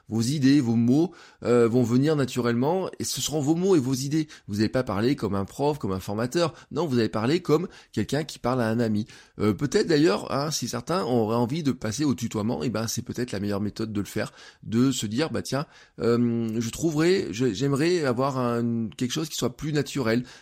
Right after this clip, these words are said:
Alors ça peut être du vouvoiement, ça peut être du tutoiement, mais certains aiment être dans le tutoiement, et une manière de le faire, eh ben, c'est de parler comme ça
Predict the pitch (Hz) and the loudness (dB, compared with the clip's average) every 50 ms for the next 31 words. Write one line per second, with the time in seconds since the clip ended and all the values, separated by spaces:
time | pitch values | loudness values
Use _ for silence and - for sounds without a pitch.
0 | _ _ - 101 110 101 - - 110 - - 110 104 107 104 101 107 113 98 107 | _ _ -2 0 0 0 0 -4 -4 -2 -2 -4 -4 -4 -6 -2 -2 0 0 0
1 | 123 160 170 - 131 117 113 101 - - - - 107 104 143 180 240 180 147 - | -2 -4 -4 -4 -2 -2 -2 -2 -4 -8 -4 -4 -2 0 0 0 0 -2 -2 -2
2 | 160 156 - 165 190 - - - 127 170 190 175 98 113 143 131 127 120 113 110 | -6 -4 -4 -4 -4 -4 -2 -2 0 0 0 0 0 -2 0 0 0 -2 -2 -4
3 | - 104 101 101 107 135 - - - - - _ - 98 120 135 120 - - 110 | -6 -4 -2 -2 -2 -4 -6 -12 -20 -20 -20 _ 0 2 2 2 2 0 -2 -2
4 | 110 110 113 120 131 127 113 107 104 104 98 92 - 107 110 117 82 85 95 98 | 0 2 2 2 2 2 2 0 -2 -2 -2 -4 -4 -4 -4 -2 -4 -4 -4 -4
5 | 101 104 - - - 117 127 127 107 113 117 120 - 104 85 87 107 135 139 - | -4 -4 -4 -4 0 0 0 2 2 0 -2 0 -2 -6 -6 -2 -2 -4 -2 -4
6 | 113 98 95 - 139 151 247 | -6 -6 -4 -2 -4 -4 -4